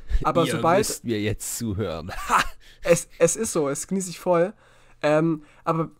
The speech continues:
Speaker 1: wenn ich irgendwie dann auch von der Bühne runtergehe, wir haben da Premierenfeiern oder, oder was weiß ich, dann, äh, versuche ich, die Menschen mir vom, vom Leib zu halten, so, die ich nicht kenne.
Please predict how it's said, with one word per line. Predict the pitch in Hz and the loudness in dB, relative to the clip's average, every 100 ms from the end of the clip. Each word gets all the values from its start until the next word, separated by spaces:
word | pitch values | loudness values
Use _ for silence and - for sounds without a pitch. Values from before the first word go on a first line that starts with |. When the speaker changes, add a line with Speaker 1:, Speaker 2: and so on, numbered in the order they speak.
| _ | _
Speaker 1:
wenn | 151 175 208 | 0 2 2
ich | - | 0
irgendwie | 185 175 | -2 2
dann | 170 175 | 4 4
auch | 170 175 | 2 0
von | - 180 | 0 0
der | |
Bühne | 175 196 180 | 2 2 0
runtergehe, | 160 202 233 180 143 143 | 0 -2 0 0 0 -2
wir | 151 | 0
haben | 160 | -2
da | 156 | -2
Premierenfeiern | 151 151 214 - 151 135 139 | 0 0 0 -4 -4 -4 -4
oder, | 135 135 135 - - - _ _ | -4 -6 -6 -12 -20 -20 _ _
oder | 147 143 | -8 -4
was | 170 | -2
weiß | 160 156 | -2 -2
ich, | 180 208 - _ - - _ - | -6 -8 -14 _ -20 -20 _ -2
dann, | 160 196 220 196 | 2 2 0 -2
äh, | 180 | -2
versuche | 180 175 214 | -4 -2 -6
ich, | - | 0
die | |
Menschen | 175 175 185 151 175 | 0 0 -2 -6 -4
mir | 180 | 0
vom, | 185 175 | 0 0
vom | 170 | 0
Leib | 165 185 | 0 -2
zu | - 139 | -6 -6
halten, | 131 131 143 135 | -6 -6 -6 -6
so, | 147 | -8
die | 143 | -8
ich | 139 | -6
nicht | 156 - | -8 -6
kenne. | 147 139 139 | -6 -4 -6